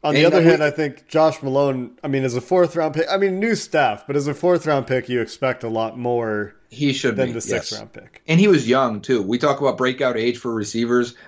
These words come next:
Speaker 2: Josh Malone was coming out at twenty years old. Twenty, he was almo-, he was about to turn twenty-one that summer, I believe. Uh, he is still extremely young, and,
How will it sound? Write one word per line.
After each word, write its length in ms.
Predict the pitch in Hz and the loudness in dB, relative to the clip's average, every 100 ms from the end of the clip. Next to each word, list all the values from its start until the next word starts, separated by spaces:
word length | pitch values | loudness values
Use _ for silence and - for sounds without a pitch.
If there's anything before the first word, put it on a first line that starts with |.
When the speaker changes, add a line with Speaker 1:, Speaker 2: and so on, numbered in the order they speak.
| - | -2
Speaker 2:
Josh 260 | 139 160 | -2 0
Malone 300 | 147 143 135 | -2 -2 -2
was 100 | 117 | -4
coming 300 | - 120 104 | -6 -6 -4
out 180 | 101 117 | 0 0
at 120 | 104 | -2
twenty 300 | - 113 110 | -6 -4 -2
years 220 | 98 98 | -2 -2
old. 220 | 98 95 90 | 0 -2 -2
Twenty, 320 | 107 113 110 | 0 0 2
he 100 | 113 | 2
was 120 | 110 | 2
almo-, 180 | 113 113 | 0 2
he 80 | 117 | 0
was 80 | |
about 220 | 110 117 - | 2 0 0
to 20 | |
turn 140 | 120 | -4
twenty-one 400 | 101 117 107 107 | -2 -2 0 0
that 160 | 104 95 | 0 -2
summer, 280 | 113 110 101 | -2 -2 -2
I 40 | |
believe. 340 | 95 104 98 - - - | 0 2 0 -4 -20 -8
Uh, 260 | - 117 107 | 0 2 2
he 220 | 104 220 | 2 4
is 120 | 226 | 4
still 280 | - 196 165 | 2 4 4
extremely 440 | 120 - 165 156 117 | 2 0 0 2 0
young, 400 | 127 147 107 - | 2 0 -2 -4
and, 420 | 123 120 113 107 | -2 -2 -2 -6